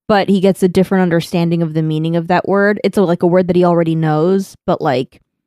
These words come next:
he kind of understands it in a different way,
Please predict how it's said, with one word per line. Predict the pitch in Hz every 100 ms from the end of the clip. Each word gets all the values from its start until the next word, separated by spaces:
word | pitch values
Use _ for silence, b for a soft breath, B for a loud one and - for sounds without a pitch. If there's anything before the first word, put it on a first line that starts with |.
| _
he | -
kind | 185 185
of | 156
understands | 147 151 160 165 160
it |
in | 156
a | 156
different | 139 165 165 -
way, | 143 117 127 202 277